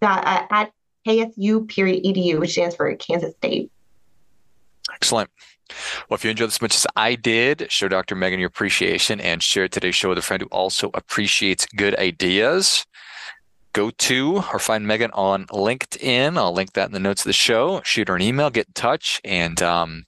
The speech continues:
Speaker 2: I think that the more we can learn about this kind of research, obviously, the better we're all going to be about my personal finances and also our interac-, interactions with professionals and clients.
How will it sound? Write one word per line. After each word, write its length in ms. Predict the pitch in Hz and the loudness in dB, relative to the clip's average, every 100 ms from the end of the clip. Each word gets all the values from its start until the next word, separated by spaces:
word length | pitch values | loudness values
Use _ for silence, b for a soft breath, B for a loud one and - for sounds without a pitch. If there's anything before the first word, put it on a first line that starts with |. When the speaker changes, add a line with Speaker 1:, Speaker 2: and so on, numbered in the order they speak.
| - | -16
Speaker 2:
I 380 | - - - - | -8 -6 -6 -6
think 160 | - 90 | -6 -2
that 220 | 87 85 - _ | -2 -2 -6 _
the 80 | 90 | -4
more 200 | 95 98 | -2 0
we 140 | 92 | -2
can 160 | - 98 | -2 -2
learn 380 | 98 117 123 120 | 2 2 2 0
about 580 | 110 110 110 - - - | 0 2 0 -2 -8 -4
this 120 | 98 | -4
kind 280 | - 104 95 | -2 0 -2
of 140 | 82 | -2
research, 640 | 95 120 - 123 117 117 - - | 0 2 2 2 0 0 -4 -2
obviously, 520 | 92 95 92 - 98 | -2 -2 0 0 0
the 80 | 85 | -2
better 400 | - 92 95 - | -2 0 0 -2
we're 160 | 90 85 | -4 0
all 180 | 90 92 | 0 0
going 300 | 95 92 87 | -2 -4 -4
to 120 | - | -6
be 280 | 92 95 117 | -2 0 0
about 220 | 110 - | -2 -10
my 100 | - | -10
personal 420 | - 147 - 139 | -4 -2 -2 -2
finances 760 | 120 131 127 123 127 123 120 101 | -2 0 0 2 0 0 0 0
and 100 | 87 | 0
also 280 | 90 - 95 | 0 0 -2
our 100 | - | -2
interac-, 500 | 92 92 92 - - | 0 0 0 -4 -10
interactions 760 | 175 107 98 95 - 104 95 - | -6 -2 0 0 0 -4 -4 -4
with 140 | 101 | -4
professionals 560 | - 101 98 90 101 95 | -4 -2 -2 -2 -2 -2
and 100 | 92 | -2
clients. 520 | - 98 87 - - | -2 -2 0 -2 -2